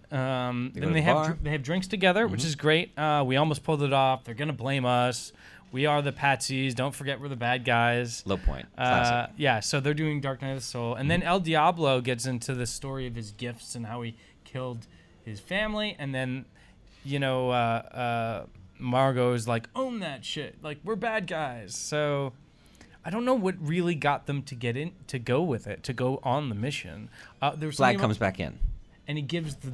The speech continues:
Speaker 1: the letters. Like,
Speaker 2: Uh, he gives them the letters, yeah.
Speaker 1: what, what, what
Speaker 2: I don't know.
Speaker 1: what was that?
Speaker 2: <laughs> I
Speaker 1: Like,
Speaker 2: don't know.
Speaker 1: like, "You were withholding letters from my daughter?"
Speaker 2: Just that he
Speaker 1: And
Speaker 2: had
Speaker 1: that's
Speaker 2: them
Speaker 1: good.
Speaker 2: with him.
Speaker 1: Yeah, he had 'em on
Speaker 2: <laughs>
Speaker 1: him. It was in his other bag next to his, his ammo.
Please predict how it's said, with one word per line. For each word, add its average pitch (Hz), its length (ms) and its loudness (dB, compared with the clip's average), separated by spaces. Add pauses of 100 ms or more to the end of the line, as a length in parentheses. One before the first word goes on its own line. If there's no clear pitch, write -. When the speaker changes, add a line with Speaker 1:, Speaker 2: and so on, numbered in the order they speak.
(120)
Speaker 1:
the 127 180 0
letters. 151 720 -4 (380)
Like, 117 100 -2
Speaker 2:
Uh, 92 60 -2
he 98 100 0
gives 95 120 0
them 90 100 -2
the 82 40 -4
letters, 67 380 -6
yeah. - 140 -8
Speaker 1:
what, 196 180 -6
what, 220 140 -8
what 214 100 -14 (400)
Speaker 2:
I 202 140 6
don't 185 100 2
know. 62 140 -8 (160)
Speaker 1:
what 233 180 -4
was 269 140 2
that? 277 360 -2
Speaker 2:
<laughs> - 40 -6
I 233 340 -2
Speaker 1:
Like, 170 140 6
Speaker 2:
don't 107 160 4
know. 69 120 -4
Speaker 1:
like, 185 200 0
"You 185 80 0
were 190 140 2
withholding 196 600 -2
letters 185 320 -4
from 180 140 -8
my 160 160 -2
daughter?" 175 480 -4
Speaker 2:
Just - 240 -8 (180)
that 220 120 4
he 208 60 2
Speaker 1:
And 160 80 2
Speaker 2:
had 233 120 6
Speaker 1:
that's 190 100 4
Speaker 2:
them 190 80 6
Speaker 1:
good. 185 60 4
Speaker 2:
with 254 140 2
him. 85 300 0 (120)
Speaker 1:
Yeah, 165 120 2
he 165 120 4
had - 160 4
'em 160 80 6
on 156 200 6
Speaker 2:
<laughs> 131 40 -2
Speaker 1:
him. - 140 -4
It - 140 -10
was 147 140 -6
in 151 80 -2
his 139 140 -4
other 139 160 -4
bag 120 420 -6 (300)
next 143 220 -4
to 139 80 -4
his, 120 260 -4
his 127 160 -6
ammo. 139 400 -2